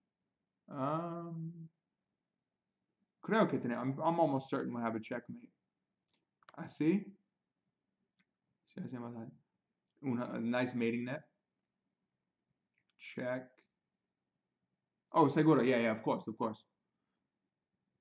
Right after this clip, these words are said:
Is it a mating net both ways? Check, check, check. Let's do this, yeah.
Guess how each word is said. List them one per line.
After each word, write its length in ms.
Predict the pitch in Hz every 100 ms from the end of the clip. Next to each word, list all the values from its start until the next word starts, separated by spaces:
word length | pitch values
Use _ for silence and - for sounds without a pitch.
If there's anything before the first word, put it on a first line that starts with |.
| -
Is 140 | 127
it 60 | 117
a 20 |
mating 220 | 113 120
net 140 | 131 117
both 200 | 120 120
ways? 140 | 120
Check, 200 | - 123 -
check, 100 | - -
check. 100 | - _ _ _ -
Let's 160 | 151 147
do 140 | 143
this, 180 | 120 113
yeah. 140 | 113